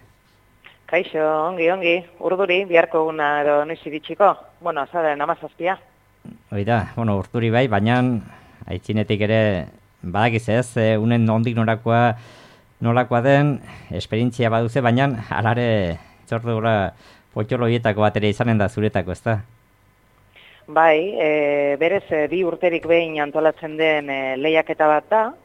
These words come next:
Speaker 1: baina, bai, ja, dagoeneko bosgarren edizioa izango da, badaukagu esperientzia, ba, lehiaketa hau antolatzen, baina beti izaten da holako misterio bat edo, ze, ba, bertan parte hartzeko ez da zertan aldez horretik izenik eman behar, orduan,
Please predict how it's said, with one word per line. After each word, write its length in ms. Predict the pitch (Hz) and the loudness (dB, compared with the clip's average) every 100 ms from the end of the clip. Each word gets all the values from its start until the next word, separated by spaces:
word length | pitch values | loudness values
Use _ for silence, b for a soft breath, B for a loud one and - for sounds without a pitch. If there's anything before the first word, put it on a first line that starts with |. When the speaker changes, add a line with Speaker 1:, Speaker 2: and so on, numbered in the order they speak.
| _ | _
Speaker 1:
baina, 1300 | 160 151 147 156 196 214 180 156 143 135 135 131 127 127 | -8 -2 -2 -2 -4 -2 0 0 0 -2 -2 -4 -4 0
bai, 420 | 156 139 127 127 | 0 0 -4 -6
ja, 120 | 135 | -6
dagoeneko 520 | 131 143 156 160 156 | -2 -2 0 -6 -6
bosgarren 420 | 139 139 165 165 160 | -6 -2 -2 -2 -4
edizioa 400 | 151 143 170 147 | -6 -6 -6 -6
izango 320 | 147 156 151 | -6 -4 0
da, 140 | 185 | 4
badaukagu 400 | 165 156 160 143 | 4 4 2 -2
esperientzia, 1040 | 147 - 151 151 - 156 147 147 147 143 143 B B B B B - | -4 -8 -10 -10 -8 -2 0 0 0 -2 -6 B B B B B -2
ba, 160 | 143 | 2
lehiaketa 500 | 139 151 156 151 151 147 143 147 | 4 2 2 0 0 2 4 2
hau 120 | 143 147 | 2 0
antolatzen, 600 | 151 165 160 160 208 214 | 0 2 2 0 -4 -2
baina 360 | 151 143 143 | -4 -2 -2
beti 200 | 165 165 | -2 -4
izaten 380 | 156 160 151 151 | -4 -6 -6 -4
da 160 | 170 151 | -2 0
holako 760 | 147 143 147 139 135 131 131 | 0 0 -2 -2 -4 -8 -12
misterio 800 | 131 135 143 - 160 156 151 147 | -14 -14 -14 -10 -6 -4 -2 0
bat 220 | 147 143 | 0 0
edo, 320 | 147 156 208 202 - | -2 0 0 -2 -6
ze, 500 | 143 139 135 131 127 | -4 -2 -2 -4 -4
ba, 120 | 127 | -4
bertan 280 | 143 147 147 | -2 -2 -2
parte 220 | 139 135 | -4 -4
hartzeko 320 | 139 - 147 147 | -6 -8 -8 -6
ez 60 | |
da 100 | 147 | -6
zertan 380 | - 151 151 143 | -8 -8 -6 -4
aldez 240 | 135 143 151 | -2 -4 -6
horretik 360 | 143 143 143 | -8 -8 -10
izenik 360 | 147 - 151 147 | -14 -14 -14 -10
eman 220 | 147 151 | -6 -4
behar, 260 | 151 180 175 | 0 0 0
orduan, 380 | 143 156 151 | -2 -4 -6